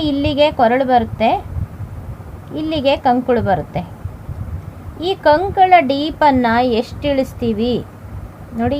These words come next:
ಇಲ್ಲಿ ಉದ್ದಕ್ಕೆ ನಾವು ಹಿಂಗೆ ಇಳಿಸ್ಬಿಟ್ಟು ಹಿಂಗೆ ತಗೊಳ್ತೀವಿ ಅಲ್ವಾ? ಇಲ್ಲಿಂದ ಇಲ್ಲಿಗೆ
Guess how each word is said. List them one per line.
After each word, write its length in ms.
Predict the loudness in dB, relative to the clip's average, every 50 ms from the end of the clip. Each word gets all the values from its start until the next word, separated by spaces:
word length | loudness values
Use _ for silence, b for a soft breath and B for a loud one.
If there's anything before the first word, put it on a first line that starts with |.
| -2
ಇಲ್ಲಿ 160 | -2 -2 -2 -2 -2 -2 -2
ಉದ್ದಕ್ಕೆ 380 | -2 0 0 -2 -2 0 0 0 2 2
ನಾವು 160 | 0 0 0 0 0
ಹಿಂಗೆ 200 | 0 0 0 0
ಇಳಿಸ್ಬಿಟ್ಟು 440 | 0 -2 -4 -4 -6 -6 -4 -2 -2 -2 -2 -6 -10 -14 -12 -12 -10 -10 -10 -12 -14 -14 -10 -8
ಹಿಂಗೆ 300 | -6 -4 -4 -2 -4 -4 -6 -6 -4
ತಗೊಳ್ತೀವಿ 520 | -4 -2 0 -2 -2 -4 -6 -6 -8 -8 -10 -12 -14 B B B B B B -6 -4 -2
ಅಲ್ವಾ? 220 | 0 2 2 2 2 0 -2 -6 -6 -6 -4
ಇಲ್ಲಿಂದ 520 | -4 -2 -2 -2 -2 0 0 2 2 4 4 4 2 0 -4 -8 -6 -6
ಇಲ್ಲಿಗೆ 400 | -4 -2 0 0 0 0 0 -2